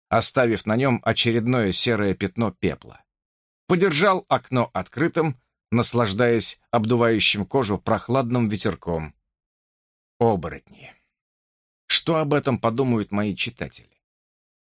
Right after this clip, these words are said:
Что хотят, чёрт их дери, то пусть и думают. Хотят думать, что я слетел с катушек, и их дело. Я должен завершить этот рассказ.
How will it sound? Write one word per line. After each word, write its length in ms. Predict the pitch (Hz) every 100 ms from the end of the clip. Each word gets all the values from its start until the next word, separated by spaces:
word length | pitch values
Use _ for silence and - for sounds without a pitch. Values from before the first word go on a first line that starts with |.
| _ _ _
Что 240 | - 175
хотят, 380 | 156 156 175 -
чёрт 360 | - 151 120 135
их 120 | 113
дери, 260 | 123 147
то 160 | 147 131
пусть 280 | - 131 -
и 40 |
думают. 500 | 127 113 71 55 _ _ _ _ _
Хотят 420 | - 143 190 139 120
думать, 260 | 160 135
что 180 | - -
я 120 | 143
слетел 420 | 123 143 135 156
с 80 | 135
катушек, 500 | 151 147 202 - - _ _
и 140 | 135 135
их 100 | 104
дело. 400 | 107 107 98 - _ _ _ _ _
Я 200 | 131 170
должен 400 | 165 196 165 190
завершить 640 | 131 180 202 - 143 185 -
этот 300 | 147 101 107
рассказ. 500 | 120 - 71 -